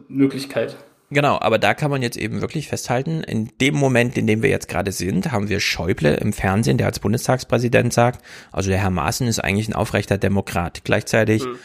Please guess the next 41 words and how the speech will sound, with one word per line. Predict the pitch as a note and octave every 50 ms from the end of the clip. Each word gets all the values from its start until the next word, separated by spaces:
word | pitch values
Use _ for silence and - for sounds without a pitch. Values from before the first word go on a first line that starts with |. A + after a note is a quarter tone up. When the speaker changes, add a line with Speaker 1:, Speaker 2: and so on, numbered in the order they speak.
| - - _
Speaker 2:
was | - G#2 - G#2
Mick | G#2+ - -
angesprochen | - B2+ C3+ C3 - - B2+ B2+ C3 A#2+ B2
hat, | C3 C3 -
droht, | A2 G#2 G2+ A2+ C3+ - - - -
dass | - - G2+ G2 G2+ - - - - - -
Merz | G2+ G2+ G2+ F#2 F2 F2+ C3 - -
dann | - - G2+ A2
tatsächlich | A#2 G2+ - G#2+ A2 - - C3 - -
als | - G2+ G#2 G2+ - - - _ _ _ _ -
Oppositionsführer | A2 - - A2+ G#2+ A2 G2 - - G2 G#2 B2 B2 - - - C3+ C#3 C3+ C#3+ C#3 D3+ E3 E3+ - - - - - - _ _ -
als | - A2 - - -
die | C#3+ C3+
letzte | C3 C3 D3 D#3+ - - - - - C3+
Rolle, | B2 A#2 A#2+ C#3 D#3+ D#3 B2+ G#2+
die | - A#2 A2+ A#2+ - - - -
er | A#2+ B2+ B2+ B2+
für | - - - B2+
sich | A#2 B2 A#2 -
selber | - - A#2 C#3 - B2
noch, | A2+ A2+ A2+ -
er | F#2+
hat | A2 - -
es | G#2 -
ja | F2+
immer | - - F#2+
abgelehnt, | F#2+ - - - D#2+ D2 C2+ - -
ne? | - G#2+ A2
Er | - F2+
will | G#2 G#2+
ja | - F2+
immer | E2 F2+
nur | F2+ D2+ B1 - - - - -
regieren | - G2 G2 - G2+ G#2+ G#2 -
und | - - -
so | - -
weiter. | - C#3+ D3+ D3 - - - - - - _ - -
Jetzt, | B2 A#2 - - - - -
äh, | A2+ G#2+ A2
weiß | A#2 G2+ A#2+ C3+ - C#3+
er, | C3+ C3+ C3+ -